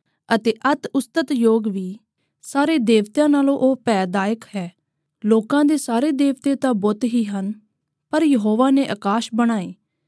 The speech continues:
ਮਾਣ ਅਤੇ ਉਪਮਾ ਉਹਦੇ ਹਜ਼ੂਰ ਹਨ, ਸਮਰਥਾ ਅਤੇ ਸੁਹੱਪਣ ਉਹਦੇ ਪਵਿੱਤਰ ਭਵਨ ਵਿੱਚ। ਹੇ ਲੋਕਾਂ ਦੇ ਕੁੱਲੋ, ਯਹੋਵਾ ਨੂੰ ਮੰਨੋ। ਹਾਂ,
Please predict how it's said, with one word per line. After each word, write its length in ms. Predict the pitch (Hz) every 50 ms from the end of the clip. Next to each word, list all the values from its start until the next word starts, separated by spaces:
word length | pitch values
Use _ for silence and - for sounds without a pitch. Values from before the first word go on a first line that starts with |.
| _ _ _ _ _ _ _
ਮਾਣ 380 | 214 214 214 220 247 294 311 311
ਅਤੇ 200 | 294 - 311 - -
ਉਪਮਾ 420 | 269 - 269 220 254 269 269 262 -
ਉਹਦੇ 300 | 254 254 254 196 254 247
ਹਜ਼ੂਰ 400 | 220 233 220 180 196 220 254 277
ਹਨ, 340 | 240 220 208 196 185 190 202 - _ _ _ _ _ _ _ _ _ _
ਸਮਰਥਾ 580 | - - 220 226 240 - - - 302 330 - 294
ਅਤੇ 160 | 294 311 302
ਸੁਹੱਪਣ 500 | 277 - 254 247 226 226 - 233 233 240 -
ਉਹਦੇ 260 | 226 240 254 220 269 254
ਪਵਿੱਤਰ 480 | - 240 220 233 233 233 - 285 269
ਭਵਨ 360 | 262 - 220 196 202 220 247
ਵਿੱਚ। 340 | 226 196 175 - - - _ _ _ _ _ _ _ _ _ _ _ _ _ _ _ _ _
ਹੇ 140 | 262 294 320
ਲੋਕਾਂ 380 | 285 285 254 226 - - 277 285
ਦੇ 160 | 269 294 269
ਕੁੱਲੋ, 420 | - 233 202 196 190 190 196 208 - _ _ _ _ _ _ _ _ _ -
ਯਹੋਵਾ 400 | 226 202 208 226 233 240 285 302
ਨੂੰ 160 | 294 302 285
ਮੰਨੋ। 440 | 247 214 214 233 233 202 185 185 202 - _ _ _ _ _ _ _ _ _ _ _ _ _ -
ਹਾਂ, 220 | 202 202 196 214